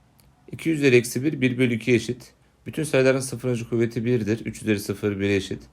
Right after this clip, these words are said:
Birin bütün kuvvetleri bire eşittir. Yani bir üzeri dört eşittir bir.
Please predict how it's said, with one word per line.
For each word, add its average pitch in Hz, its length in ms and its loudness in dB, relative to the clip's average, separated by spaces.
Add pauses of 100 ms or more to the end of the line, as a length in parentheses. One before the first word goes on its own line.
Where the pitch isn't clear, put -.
(380)
Birin 143 440 0 (220)
bütün 147 240 -4
kuvvetleri 104 560 2
bire 107 140 4
eşittir. - 540 -4
Yani 95 300 0
bir 95 80 -4
üzeri 92 300 0
dört 95 300 0
eşittir 82 480 -8
bir. 110 220 -4